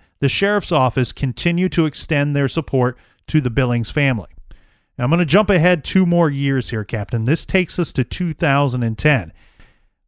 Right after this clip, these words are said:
where so far there's been no suspects or persons of interest named in the Brandon Billings case. No one has been arrested, obviously. Well, there seems to be almost no movement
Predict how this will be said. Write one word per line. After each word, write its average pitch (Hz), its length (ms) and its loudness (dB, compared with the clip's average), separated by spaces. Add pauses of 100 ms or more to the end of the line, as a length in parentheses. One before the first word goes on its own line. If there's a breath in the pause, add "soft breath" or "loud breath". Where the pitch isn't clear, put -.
where 147 260 4
so 185 240 4
far 190 300 4
there's 160 180 2
been 135 220 0
no 165 160 4
suspects 175 580 -2
or 143 220 0
persons 151 580 -2
of 143 260 -4
interest 147 600 -2
named 127 420 -2 (100)
in 135 160 -2
the 120 80 0
Brandon 120 320 -2
Billings 110 340 -2
case. 104 340 -6 (400 soft breath)
No 127 160 4
one 175 160 4
has 160 140 2
been 160 160 2
arrested, 151 460 0
obviously. - 580 -12 (520)
Well, 143 220 4
there 151 200 4
seems 226 480 0
to 196 120 4
be 175 420 2 (240)
almost 160 500 2
no 160 440 4
movement 185 500 4